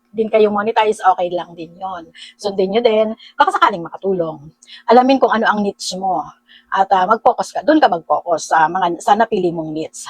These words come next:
Pagbutihin mo na makapag-build ka ng strong community.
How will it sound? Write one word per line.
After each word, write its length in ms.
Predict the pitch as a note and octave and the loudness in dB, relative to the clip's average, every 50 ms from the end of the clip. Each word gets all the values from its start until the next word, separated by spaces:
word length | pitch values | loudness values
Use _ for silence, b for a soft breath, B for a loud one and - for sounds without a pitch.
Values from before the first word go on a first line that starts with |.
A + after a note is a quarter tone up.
| B B B B | B B B B
Pagbutihin 560 | F3+ F#3 E3+ F#3+ F#3+ F#3+ F#3 F#3+ A3+ C4 C4+ | -4 -4 -4 -4 -2 -2 0 0 0 0 2
mo 320 | B3 A3+ G#3+ G3+ G3+ B B B B B | 2 4 4 2 2 B B B B B
na 160 | A#3 B3+ C4+ | 0 2 2
makapag-build 640 | C#4 - C4+ - A3+ G#3 F#3+ G#3 G3 G3 E3 D3+ _ | 2 0 0 0 0 2 2 2 2 2 -2 -8 _
ka 240 | - - - F3+ | -4 -4 -2 -2
ng 160 | F3 F3+ F#3 F3+ F3+ | -2 -4 -6 -6 -8
strong 400 | - - - F3+ E3+ F3 F3 E3 | -12 -12 -8 -6 -6 -6 -6 -2
community. 640 | - G3+ F3+ E3 E3 D#3 D3 C#3+ - - C#3+ C3+ C3 | -2 -2 -2 -2 -4 -4 -6 -8 -10 -12 -14 -14 -16